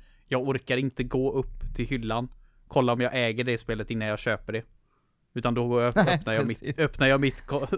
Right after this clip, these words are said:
Speaker 1: dokument, kontroll F, äger jag det här spelet? Ja, jag äger det spelet. Okej, då köper jag inte det. Det är det jag använder det till. Jävligt bra
Speaker 2: <laughs>
Speaker 1: grej.
Speaker 2: Ja.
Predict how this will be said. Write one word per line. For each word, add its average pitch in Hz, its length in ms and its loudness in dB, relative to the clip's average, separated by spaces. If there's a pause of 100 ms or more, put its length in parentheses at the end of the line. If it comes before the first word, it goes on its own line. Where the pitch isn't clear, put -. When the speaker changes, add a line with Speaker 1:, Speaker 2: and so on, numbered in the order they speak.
(120)
Speaker 1:
dokument, 139 500 0
kontroll 147 420 6
F, - 340 2 (160)
äger 151 280 8
jag 147 100 6
det 143 60 6
här 139 100 6
spelet? 127 380 -2 (520)
Ja, 131 200 6
jag 120 80 6
äger 113 140 0
det 110 80 0
spelet. 90 220 -10
Okej, 95 260 -6
då - 120 -8
köper 107 280 -4
jag 110 60 -4
inte - 140 -12
det. - 60 -14 (240)
Det 139 100 2
är 131 80 4
det 123 80 2
jag 117 120 2
använder 110 240 -4
det - 60 -8
till. - 220 -4 (600)
Jävligt 131 380 4
bra 127 220 -2
Speaker 2:
<laughs> - 60 -12
Speaker 1:
grej. - 300 -8 (1000)
Speaker 2:
Ja. 131 400 0